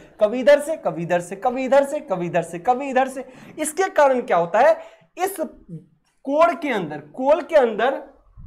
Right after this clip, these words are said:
आपने पढ़ा होगा dipoles, alignment, okay, alignment, dipoles। ये कभी flux का line इधर होगा तो कभी बेचारा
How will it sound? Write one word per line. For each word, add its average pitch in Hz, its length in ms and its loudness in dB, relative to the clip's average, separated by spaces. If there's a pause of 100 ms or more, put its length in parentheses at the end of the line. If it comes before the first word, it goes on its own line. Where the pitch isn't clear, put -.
(400)
आपने 220 220 -2
पढ़ा 220 200 -2
होगा 208 180 -2
dipoles, 165 640 -8 (160)
alignment, 185 840 -4
okay, 202 200 -4 (420)
alignment, 208 580 -2
dipoles। 208 540 -2 (840)
ये 277 260 -2 (120)
कभी 302 260 2
flux 277 380 -4
का 269 140 0
line 262 360 0
इधर 180 300 -4
होगा 294 360 2 (560)
तो 190 60 -10 (120)
कभी 196 260 -6
बेचारा 180 440 -6